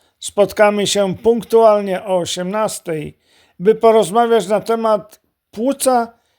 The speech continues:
świątynia wolności i przestrzeni w naszym ciele.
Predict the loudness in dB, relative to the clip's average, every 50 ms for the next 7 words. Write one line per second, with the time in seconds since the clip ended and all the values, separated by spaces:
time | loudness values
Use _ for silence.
0 | _ _ -12 -6 0 0 0 0 2 0 -2 0 0 0 0 0 -2 0 0 -2
1 | -2 -4 -6 -8 -10 -12 -10 -12 -12 -8 -6 -6 -4 -4 -4 -4 -2 -2 -2 -2
2 | -2 -6 -6 -6 -6 -6 -4 -4 -6 -8 -8 -6 -4 -4 -4 -4 -6 -8